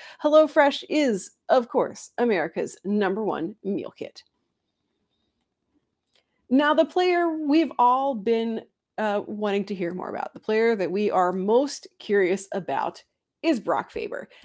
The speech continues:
And I'll give you spoilers for later in the week. I sat down and talked with a handful of people, including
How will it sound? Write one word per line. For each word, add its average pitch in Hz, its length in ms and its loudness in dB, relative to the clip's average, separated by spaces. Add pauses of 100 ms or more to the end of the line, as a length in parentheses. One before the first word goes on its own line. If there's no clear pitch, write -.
(100)
And 240 360 4
I'll 240 120 6
give 269 220 0
you 294 80 0
spoilers 226 720 0
for 202 240 -4
later 202 380 0
in 185 240 -4
the 156 80 -6
week. 185 260 -6
I 202 80 -4
sat 214 260 -2
down 208 240 -2
and 196 200 -4
talked 202 360 -6
with 196 220 -6
a 170 180 -4
handful 202 420 -4
of 175 40 -14
people, 254 280 -2
including 269 460 -2